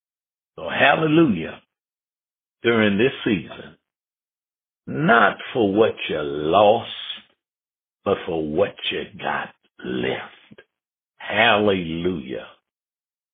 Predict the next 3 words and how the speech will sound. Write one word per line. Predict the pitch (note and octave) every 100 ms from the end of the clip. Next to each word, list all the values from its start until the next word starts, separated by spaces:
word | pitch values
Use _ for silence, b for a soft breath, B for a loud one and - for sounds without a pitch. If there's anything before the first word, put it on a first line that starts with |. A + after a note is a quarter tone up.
| _ _ _ _ _ _ _ _ _ _ A2
Learning | C3 A2 E2 C#2 - _ _ _ _ _ _ _ _ _ _ _ _
the | -
hard | E2 G#2+ F#2+ E2 D2